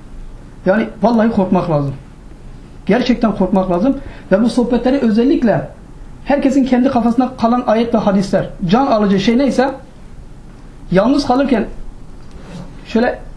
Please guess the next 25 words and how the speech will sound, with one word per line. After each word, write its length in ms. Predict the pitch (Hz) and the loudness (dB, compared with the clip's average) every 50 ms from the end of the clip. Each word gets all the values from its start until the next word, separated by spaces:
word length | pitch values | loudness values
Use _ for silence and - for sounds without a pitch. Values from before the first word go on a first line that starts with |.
| - - - - | -14 -10 -4 0
uyku 240 | 233 233 226 - 247 | 2 2 2 2 0
saatimiz 440 | - 233 220 214 220 233 233 214 202 | 2 2 2 4 4 4 4 4 4
geldi, 320 | 214 208 202 185 170 170 | 2 4 4 2 2 2
başımızı 520 | 190 196 196 196 214 214 208 226 226 233 - - | 2 2 2 2 2 2 4 2 0 0 0 0
yastığa 380 | 202 196 196 - - 208 196 - | 0 2 2 2 0 0 0 2
koyduk. 320 | 269 254 226 240 277 - - - - - - - - - - - - - - - | 2 2 2 2 0 -2 -6 -14 -16 -16 -16 -14 -14 -14 -14 -14 -14 -10 -4 0
Onda 340 | 240 285 320 285 247 208 | 2 2 4 4 4 4
bu 140 | 254 294 285 | 4 4 2
en 220 | 277 277 311 302 - - | 2 2 0 2 2 2
alı-, 260 | 220 220 214 208 208 - 180 | 2 2 2 0 0 0 0
can 140 | 247 262 262 | 2 2 4
alıcı 260 | 240 226 208 202 208 | 4 2 2 2 0
konu 220 | - - 226 247 | 2 2 2 4
neyse 300 | 269 262 214 - 226 233 233 - 196 | 4 2 2 2 0 -2 -2 -2 -2
Rabbim 280 | 214 214 214 240 233 220 | 0 0 2 0 0 2
orayı 240 | 208 208 214 220 - | 2 0 0 0 0
tefekkür 360 | - 196 196 208 196 247 233 | 0 0 0 2 2 2 2
edip 220 | 208 196 240 233 - - - - - - - - - - - - 135 - - - - - - - - - - - - - - - - - - - - - - - - | 2 2 0 -2 -6 -10 -16 -18 -18 -16 -12 -12 -12 -10 -10 -12 -12 -14 -14 -16 -16 -14 -16 -16 -18 -18 -20 -20 -18 -16 -14 -12 -12 -10 -10 -12 -12 -12 -10 -4 0
ölmeden 440 | 233 269 277 247 233 220 214 214 233 | 0 2 4 2 2 2 2 2 4
önce 260 | 240 202 226 226 226 - | 4 4 2 2 0 0
oraya 360 | 226 208 208 208 233 247 - - - 180 160 180 | 0 2 2 2 0 0 -2 -4 -8 -4 0 0
burada 280 | 240 214 214 233 226 226 - | 2 2 2 0 0 -2 -4
hazırlananlardan 640 | - - 269 262 - 196 185 180 180 175 175 190 180 | -2 -2 0 2 2 2 4 4 2 2 2 2 0
etsin 200 | 165 165 175 151 | 0 -2 -4 -2
kardeşlerim. 420 | 165 160 156 156 - - 151 143 | -2 -2 -2 -2 -2 -2 -4 -4